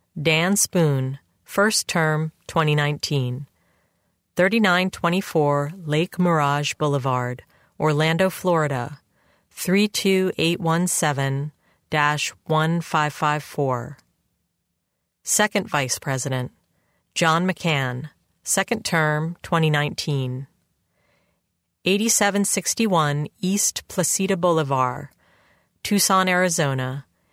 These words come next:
eight five seven one five dash five six five zero. Secretary, Ray Campbell, third term, twenty nineteen.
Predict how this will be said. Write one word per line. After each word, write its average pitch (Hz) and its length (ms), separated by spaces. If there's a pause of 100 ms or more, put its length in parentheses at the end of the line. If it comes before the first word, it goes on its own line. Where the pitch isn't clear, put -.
(200)
eight 180 200
five 180 440
seven 170 420
one 170 240
five 135 640 (200)
dash 147 560
five 156 380
six - 380
five 147 320
zero. 135 500 (1300)
Secretary, 147 880 (680)
Ray 185 260
Campbell, 160 680
third 202 400
term, 156 480 (120)
twenty 160 260
nineteen. 143 760